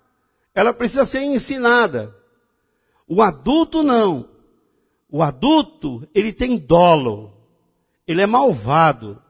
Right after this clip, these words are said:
ele premedita, ele tem sua tendência, ele não é, é, ele, ele, ele, ele tem capacidades, ele tem,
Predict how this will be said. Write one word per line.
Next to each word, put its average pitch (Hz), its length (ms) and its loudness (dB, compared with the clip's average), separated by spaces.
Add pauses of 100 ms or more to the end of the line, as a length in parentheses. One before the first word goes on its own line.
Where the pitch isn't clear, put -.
(800)
ele 175 200 -2
premedita, 214 1080 -2 (720)
ele 185 220 -2
tem 254 260 -2
sua 277 180 0
tendência, 202 960 0 (840)
ele 208 220 0
não 233 240 2
é, 254 520 0 (600)
é, 170 580 0 (1300)
ele, 196 320 -2
ele, 190 680 -8 (560)
ele, 269 400 -6 (160)
ele 233 240 -4
tem 269 460 -4
capacidades, 214 1700 -4 (560)
ele 202 240 -2
tem, 262 720 -2